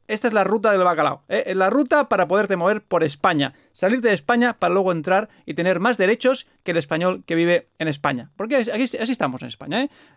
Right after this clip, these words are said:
Los inmigrantes tienen ahora mismo más derechos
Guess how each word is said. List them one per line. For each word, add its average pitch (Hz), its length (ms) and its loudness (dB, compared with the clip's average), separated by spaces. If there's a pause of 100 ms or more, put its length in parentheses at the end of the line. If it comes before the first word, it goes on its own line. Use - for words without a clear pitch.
(120)
Los 156 240 -6
inmigrantes 254 680 -2
tienen 208 280 -4
ahora 175 180 2
mismo 147 480 -4
más 220 600 0 (160)
derechos 277 600 0